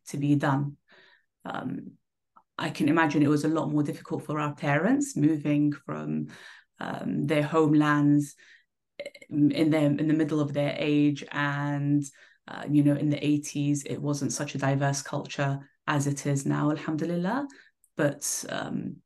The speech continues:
that did pass on to us. And I, I guess we did our best in terms of learning and integrating within society.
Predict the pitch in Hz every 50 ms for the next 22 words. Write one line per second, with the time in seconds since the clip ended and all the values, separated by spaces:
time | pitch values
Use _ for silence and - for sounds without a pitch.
0 | _ _ _ _ _ _ _ _ _ _ - 160 156 151 131 139 160 147 143 -
1 | - 151 147 143 - 147 139 135 135 - - 143 - - - - 214 208 196 -
2 | 104 - - - - 196 185 170 165 151 - 170 170 - - 151 147 156 151 147
3 | 151 143 143 143 143 - - 247 277 277 - - - - 156 151 147 143 147 147
4 | 143 147 143 147 143 143 147 147 147 147 147 143 143 143 143 147 147 147 - 151
5 | 151 147 147 147 - 147 147 139 - 147 143 147 147 147 143 143 - 139 139 143
6 | 147 147 147 147 143 143 143 139 - 151 147 147 143 143 143 - 156 156 170 175